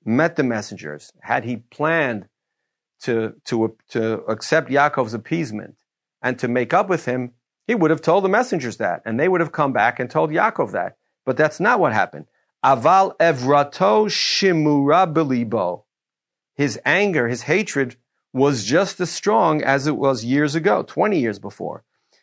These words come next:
V'la'asot lo ra hayahu holech b'chayil hazeh. Right?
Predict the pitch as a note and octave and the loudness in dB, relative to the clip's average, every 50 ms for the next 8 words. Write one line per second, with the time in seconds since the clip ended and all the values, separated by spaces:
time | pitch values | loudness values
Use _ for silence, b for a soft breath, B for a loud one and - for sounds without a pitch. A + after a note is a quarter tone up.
0 | _ - C#3 F3 D#3+ D3 D3 C3 B2+ C3+ - - - F3+ G3+ G#3+ F3+ D#3 E3+ D#3+ | _ 0 2 2 4 6 6 6 4 2 0 0 2 2 2 4 4 4 4 4
1 | D#3 D3+ D3+ E3+ F3+ E3 C#3 C3+ C3+ C#3 D3 E3+ F3+ E3 E3 E3+ C#3+ C3+ C#3 C3+ | 4 4 4 4 4 4 4 2 2 4 4 4 4 4 4 4 4 2 2 2
2 | C3 D3 E3 E3 - - _ _ _ _ _ - G#2+ C3 B2+ - - D3+ D3+ D#3 | 2 2 2 0 -2 -8 _ _ _ _ _ -2 -2 0 0 2 2 2 4 4
3 | D3+ C#3+ B2+ C3+ B2+ A2+ G2+ G#2 E2+ E2+ F2 _ _ _ _ _ _ _ _ _ | 2 2 0 0 -2 -2 -2 -4 -4 -4 -6 _ _ _ _ _ _ _ _ _
4 | _ _ _ _ _ - D#3+ E3+ - - | _ _ _ _ _ -2 -2 -2 -2 -6